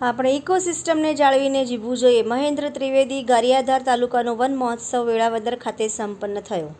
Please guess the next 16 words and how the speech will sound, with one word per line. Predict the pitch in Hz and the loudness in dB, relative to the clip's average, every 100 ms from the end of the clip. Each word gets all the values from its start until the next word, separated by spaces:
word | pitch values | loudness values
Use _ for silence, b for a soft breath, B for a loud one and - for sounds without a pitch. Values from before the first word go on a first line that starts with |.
| - B B B B - | -20 B B B B -4
ડાંગ | 240 294 339 | 2 2 2
પૂર્વપટ્ટી | 311 302 302 294 294 | 0 2 2 0 -2
વિસ્તારનો | 285 277 - 277 269 | -4 -2 2 2 2
વિકાસ | 262 254 262 262 254 | -4 0 0 0 2
જોવાલાયક | 247 262 254 240 240 | 4 4 4 2 0
નજારો | 226 220 220 220 | -4 0 0 0
છે. | 226 | -2
અધિકારી | - 226 269 311 302 | -4 -4 -2 0 0
મિત્રો, | 294 269 269 | -2 -2 -2
એક | 262 254 262 | 0 -2 -2
મુલાકાત | 247 240 240 247 226 | -2 0 0 -2 -2
લેજો | 240 240 | -2 -2
પૂર્વપટ્ટી | 240 262 269 277 262 269 | -2 0 0 -2 -4 -6
વિસ્તારની, | 254 - 254 247 247 | -6 -2 -2 0 -2
બાકી | 226 226 233 | -4 -4 -8
તો | 233 | -6